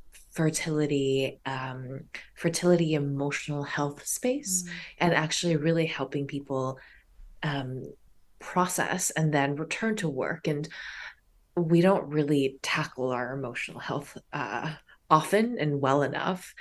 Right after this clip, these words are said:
Speaker 1: So it's really wonderful to have folks who are actually working on that.
Speaker 2: Lovely.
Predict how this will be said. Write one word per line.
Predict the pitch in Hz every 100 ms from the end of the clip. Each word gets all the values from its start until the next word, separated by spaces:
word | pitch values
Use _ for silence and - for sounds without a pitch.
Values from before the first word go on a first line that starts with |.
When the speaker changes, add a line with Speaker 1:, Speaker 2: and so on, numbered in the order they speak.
| - - -
Speaker 1:
So | - 175 147 139 131 127 - _ _
it's | 165 -
really | 143 156 151
wonderful | 139 139 139 139
to | 139
have | 127 131 127 127 - -
folks | - 135 -
who | 139
are | 131
actually | 120 - 143 127
working | 135 - 127
on | 120
that. | - - - - - - - - -
Speaker 2:
Lovely. | 185 175 - 185